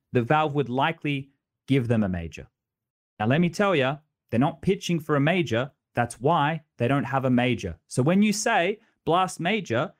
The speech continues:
that is great. They're like, "Yes, everybody thinks we should run the highest caliber event," but they're not pitching for a major. So you, you can't sit here and expect them to run a major and be like, "Oh my God, why did they give it to this company?"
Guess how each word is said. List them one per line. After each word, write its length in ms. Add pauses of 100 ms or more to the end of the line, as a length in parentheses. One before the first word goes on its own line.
(140)
that 120
is 120
great. 380
They're 80
like, 220
"Yes, 360
everybody 360
thinks 280
we 80
should 200
run 160
the 80
highest 340
caliber 400
event," 300 (320)
but 120
they're 80
not 180
pitching 300
for 140
a 60
major. 320 (480)
So 240 (720)
you, 160
you 100
can't 260
sit 220
here 220
and 120
expect 380
them 140
to 100
run 160
a 40
major 280
and 60
be 80
like, 120
"Oh 60
my 140
God, 180
why 120
did 100
they 40
give 140
it 60
to 80
this 120
company?" 420